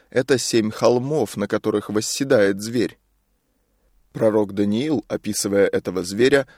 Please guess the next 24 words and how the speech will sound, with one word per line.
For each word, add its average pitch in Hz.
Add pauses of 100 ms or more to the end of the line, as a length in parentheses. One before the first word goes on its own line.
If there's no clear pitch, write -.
(140)
тоже 135
говорит, 104
что 101
на 101
голове 104
у 139
него 127
было 107
десять 98
рогов. 123 (600)
Господь 131
открыл 143
Даниилу, 123
что 120
эти 110
десять 101
рогов — 104 (240)
это 135
десять 104
царей, 127 (200)
которые 113
отдадут 107
свою 104
силу 143